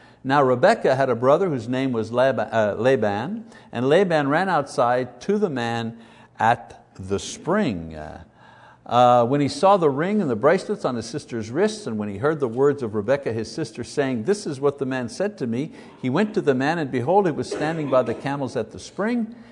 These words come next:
And he said, 'Come in, blessed of the Lord. Why do you stand outside, since I have prepared the house and a place for the camels?' So the man entered the house.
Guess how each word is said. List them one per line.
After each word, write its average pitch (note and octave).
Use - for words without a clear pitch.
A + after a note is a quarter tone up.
And A2
he B2
said, C#3
'Come G3+
in, A3
blessed D3+
of A#2
the A2+
Lord. D3
Why D#3
do F#3+
you F#3+
stand F3+
outside, F3+
since C#3+
I C3+
have D3
prepared D#3
the D3+
house F#3
and C3
a A#2+
place F3+
for -
the D3+
camels?' F#3
So -
the G2+
man B2+
entered D3+
the C#3
house. D#3+